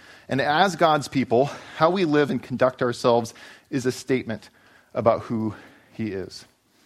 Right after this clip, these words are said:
I'm not a Catholic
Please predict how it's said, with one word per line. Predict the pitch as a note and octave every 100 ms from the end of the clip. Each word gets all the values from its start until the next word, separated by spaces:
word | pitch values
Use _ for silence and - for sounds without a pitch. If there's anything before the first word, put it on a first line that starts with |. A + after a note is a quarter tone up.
| _ _ _ _ _ _ _ _ _ _ _ _ _ _ _ _ _ -
I'm | D3+
not | E3 D3
a | B2 A2+ - -
Catholic | D#3+ G#2 C3 F#3